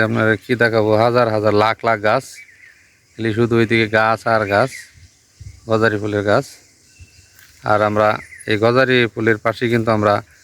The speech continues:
মৌমাছি স্থাপন করেছি। আমরা এখন আপনাদেরকে দেখাবো আমরা যে জায়গায় মৌ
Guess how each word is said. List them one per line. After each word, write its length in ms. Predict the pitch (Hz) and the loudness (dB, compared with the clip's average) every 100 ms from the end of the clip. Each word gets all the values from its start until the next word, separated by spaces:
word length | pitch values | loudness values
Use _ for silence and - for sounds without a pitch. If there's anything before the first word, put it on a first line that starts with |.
| _ _ 113 | _ _ -2
মৌমাছি 460 | 110 113 107 107 104 - - _ - - - - _ _ _ | 0 2 0 -4 -4 -6 -16 _ -20 -20 -20 -20 _ _ _
স্থাপন 280 | - 117 120 113 | -6 -4 -4 0
করেছি। 300 | 117 107 165 202 - - _ - _ - | 0 0 -2 -4 -6 -20 _ -20 _ -6
আমরা 180 | 107 107 107 | 0 2 2
এখন 200 | 113 107 110 175 | 0 -2 -4 -6
আপনাদেরকে 480 | 113 117 104 101 107 104 180 120 | -4 -2 -2 -2 0 0 -2 -2
দেখাবো 320 | 110 110 110 156 156 _ - - - 107 | 0 0 0 -2 -6 _ -20 -20 -8 -2
আমরা 180 | 101 104 98 | 2 2 2
যে 80 | 107 | 2
জায়গায় 260 | 110 104 104 | 4 4 2
মৌ 100 | 104 | 0